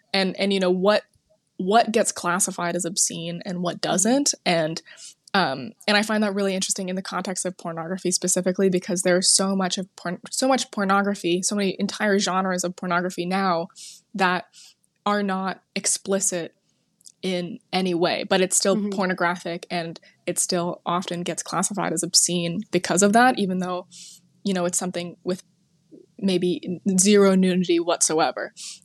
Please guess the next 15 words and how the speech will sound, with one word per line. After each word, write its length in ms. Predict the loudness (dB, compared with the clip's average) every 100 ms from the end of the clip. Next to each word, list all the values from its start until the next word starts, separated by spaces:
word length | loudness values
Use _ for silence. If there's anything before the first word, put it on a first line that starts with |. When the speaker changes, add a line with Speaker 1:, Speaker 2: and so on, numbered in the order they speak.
| -4
Speaker 1:
but 120 | -2
something 300 | 0 -2 -2
like, 240 | -2 -4 -4
you 120 | -4
know, 240 | -4 -6 -10 -18 0
ballooning 720 | 2 4 2 0 -2 -4 -8 -4
or 160 | 0 0
lunars, 560 | 2 0 0 -2 0 4
Speaker 2:
Mm-hmm. 260 | 6 6
Speaker 1:
as 120 | 4
they're 100 | -2
called, 320 | -2 -2 -2 -2 -2
um, 340 | 0 -2 -6 -12 -18 -20 -20 _ _ _
lunar 360 | 2 6 8 8
content 720 | 4 0 0 0 -2 0 -2